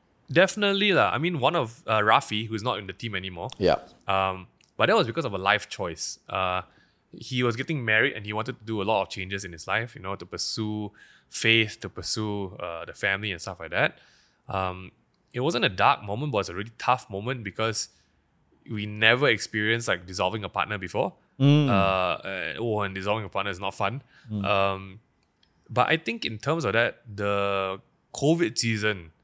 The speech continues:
Speaker 1: was obviously not dark lah, but, wow, it was rough. It, like,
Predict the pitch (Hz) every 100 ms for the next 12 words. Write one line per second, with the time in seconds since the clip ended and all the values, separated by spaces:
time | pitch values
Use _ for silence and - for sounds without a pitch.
0 | _ - 98 - 110 107 113 - 113 110
1 | - _ _ _ _ 135 180 98 90 107
2 | 117 - 98 78 - - 98 90 - _
3 | _ _ _ _ _ _ _ _ - 117
4 | 110 110 95 85 87 101 101 78 - -
5 | 98 92 90 82 -